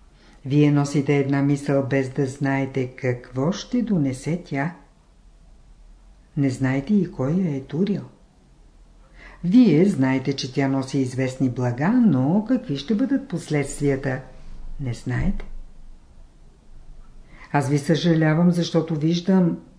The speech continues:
тази мисъл е съвсем чужда. Не опитвайте онези мисли, които не са излезли от Бога. Най-първо опитайте божествените мисли,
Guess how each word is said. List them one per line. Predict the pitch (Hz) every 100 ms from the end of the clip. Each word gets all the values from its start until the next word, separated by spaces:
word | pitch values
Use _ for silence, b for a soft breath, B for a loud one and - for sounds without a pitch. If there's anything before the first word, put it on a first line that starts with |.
| - -
тази | - 120 - 240
мисъл | 214 185 185 220 214
е | 190 175 143
съвсем | - 135 - 151 175
чужда. | 185 - 202 208 147 123 - - - - - - - - - - - - - - - - - - - - - - - -
Не | 143 151
опитвайте | 160 175 262 262 135 131 127 139
онези | 135 151 247 247 147
мисли, | 135 131 - 139 143 139
които | 139 135 135 220
не | 226 156
са | - 147
излезли | 151 208 208 135 131 131 147
от | 143 135
Бога. | 175 196 131 120 - - - - - - - - - - - - - - - b b -
Най-първо | 147 139 147 139 131 139
опитайте | 135 143 131 139 131 139 135 127
божествените | 123 120 131 147 - 240 - 139
мисли, | 131 123 - 123